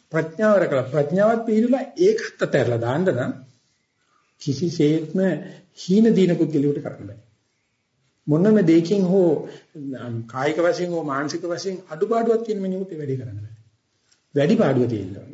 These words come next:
ඔක නැති වුණාට මට හෙට උපයන්න පුළුවන්. මම මේ වෙලාවේ දෙනවා කියන හැඟීම ගන්නකොට ඉතින් ඒ, ඒ ගතිය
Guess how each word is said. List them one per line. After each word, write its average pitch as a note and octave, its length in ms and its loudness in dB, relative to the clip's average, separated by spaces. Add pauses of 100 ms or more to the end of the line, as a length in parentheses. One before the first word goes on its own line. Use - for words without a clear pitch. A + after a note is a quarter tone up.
(960)
ඔක C#3 100 -12
නැති C3 220 -6
වුණාට D3 240 -4
මට D#3 140 -6
හෙට C3 200 -4
උපයන්න B2 340 -6
පුළුවන්. A2+ 340 -14 (460)
මම D3+ 120 -4
මේ D3 160 2
වෙලාවේ C#3+ 300 2
දෙනවා C3+ 380 -8
කියන C3+ 180 -10
හැඟීම C3 300 -12
ගන්නකොට D#3 480 -2 (640)
ඉතින් F#3+ 300 -4
ඒ, F#3 240 6 (140)
ඒ F3 140 4
ගතිය F3+ 460 -2